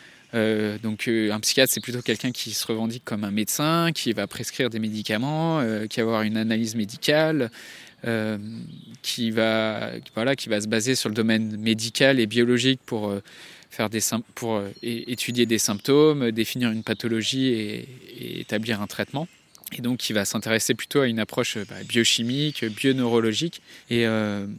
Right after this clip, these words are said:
comment on va traiter des, des problèmes d'hormones à partir de médicaments, comment on va calmer des angoisses. Et donc, le psychologue, il, il, il hérite aussi un peu de ce, ce côté-là. Et, euh,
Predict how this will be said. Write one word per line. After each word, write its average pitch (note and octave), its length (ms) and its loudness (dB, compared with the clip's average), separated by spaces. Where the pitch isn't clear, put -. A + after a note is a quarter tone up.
comment B2 420 0
on - 20 -2
va G#2+ 160 2
traiter B2+ 480 4
des, A2 220 0
des G2 200 -4
problèmes A#2 540 -2
d'hormones A2 680 -2
à G#2+ 100 0
partir A2+ 340 0
de A2+ 80 -2
médicaments, A2+ 760 0
comment A#2 240 -4
on G#2+ 40 -2
va G#2 100 2
calmer A2 300 0
des A2 220 -2
angoisses. A#2+ 440 -2
Et G#2+ 440 -2
donc, G#2 240 -8
le G2+ 80 -4
psychologue, B2 500 4
il, A2 400 -6
il, A2+ 200 -8
il A2 120 0
hérite A#2 320 2
aussi A#2 240 0
un A#2 80 -2
peu B2 160 0
de G#2 200 -6
ce, - 460 -4
ce - 160 -6
côté-là. G#2+ 560 -2
Et, A#2 220 4
euh, G#2 360 0